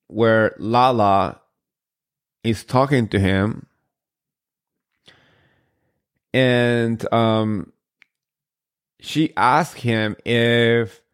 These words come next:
they moved in together, which he replies, "Yes." And I'm like, "Boy, slow down. You're giving, like, U-Haul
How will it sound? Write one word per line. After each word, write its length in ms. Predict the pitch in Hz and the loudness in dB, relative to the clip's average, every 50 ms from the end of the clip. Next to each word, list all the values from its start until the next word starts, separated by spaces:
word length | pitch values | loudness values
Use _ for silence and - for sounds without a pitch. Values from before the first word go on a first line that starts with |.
| _ _ _ _ _ _ _ _ _ _ - - | _ _ _ _ _ _ _ _ _ _ -20 -10
they 260 | 117 110 117 127 131 104 | -4 0 2 2 2 2
moved 320 | 123 131 135 131 110 123 | 0 0 0 0 0 0
in 140 | 131 127 113 | 0 -2 -2
together, 480 | - 120 110 123 135 143 135 123 104 - - _ - | -4 -4 -2 0 0 2 2 0 0 -2 -6 _ -20
which 560 | 127 131 160 165 165 160 143 - - - - | -12 -10 -8 -6 -6 -6 -8 -10 -16 -20 -20
he 240 | 160 143 165 175 170 | -14 -6 -2 -2 0
replies, 580 | 170 175 175 165 - 175 170 165 175 160 151 147 | 0 0 -2 -2 -2 0 0 0 0 -2 -4 -2
"Yes." 480 | 165 180 185 180 160 135 113 101 - - - - _ _ _ - | 0 2 2 4 4 2 2 0 -2 -10 -20 -20 _ _ _ -8
And 200 | 160 175 170 - | -8 -8 -8 -8
I'm 280 | - 170 185 208 202 190 | -10 -10 -10 -10 -8 -8
like, 200 | 185 180 170 - - - _ _ - - _ _ _ _ _ _ _ _ | -6 -6 -6 -8 -10 -18 _ _ -20 -20 _ _ _ _ _ _ _ _
"Boy, 760 | - 170 190 220 233 233 214 165 127 107 101 101 110 120 139 - _ - - | -2 0 2 2 2 2 2 2 2 0 -2 -4 -6 -10 -12 -16 _ -12 -12
slow 400 | 127 - - - 180 196 202 196 | -12 -10 -4 -2 0 0 0 0
down. 640 | 170 180 190 208 226 254 214 147 117 110 98 90 - _ _ _ _ _ _ _ _ _ _ _ _ _ _ _ _ _ _ _ _ _ _ _ _ _ _ _ _ _ _ _ _ _ _ _ - | 0 -2 0 0 0 -2 -2 -2 -4 -4 -6 -8 -12 _ _ _ _ _ _ _ _ _ _ _ _ _ _ _ _ _ _ _ _ _ _ _ _ _ _ _ _ _ _ _ _ _ _ _ -8
You're 280 | - 135 165 180 180 | -4 0 0 0 0
giving, 380 | 151 139 165 175 165 180 180 170 | 0 -2 -2 -2 0 0 -2 -2
like, 340 | 170 170 165 156 131 - - | 0 0 0 0 -2 -4 -4
U-Haul 800 | 120 135 147 170 190 180 160 160 143 131 120 113 98 - - | -2 0 0 0 0 0 0 2 2 2 2 2 0 -4 -8